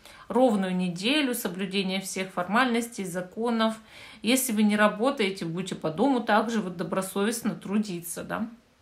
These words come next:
Какие могут происходить на неделе сюрпризы и неожиданности? Вышла карта Мир.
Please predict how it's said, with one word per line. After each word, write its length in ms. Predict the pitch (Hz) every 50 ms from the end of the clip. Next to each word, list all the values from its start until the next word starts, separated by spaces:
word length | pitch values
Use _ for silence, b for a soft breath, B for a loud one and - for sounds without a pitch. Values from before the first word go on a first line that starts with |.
| _ _ B B B B B B B B B B B B
Какие 520 | - 233 226 233 - - 311 330 339 320 262
могут 440 | 214 202 214 247 220 220 220 - -
происходить 800 | - 185 185 196 - - - 226 226 214 214 240 220 - -
на 120 | 185 180 190
неделе 880 | 190 190 196 185 175 165 208 262 339 349 302 233 190 170 165 165 - -
сюрпризы 800 | - - - 202 202 - - 247 285 330 330 320 233 175 170 175
и 80 | 180 202
неожиданности? 1200 | 196 180 208 226 240 254 - - 220 226 214 175 185 165 170 175 208 - - - - 180 175 180 - - B B B B B B B B B B
Вышла 420 | 175 185 247 320 320 - 254 208 196
карта 480 | - - 185 190 233 - - 233 202
Мир. 380 | 170 160 170 190 226 220 -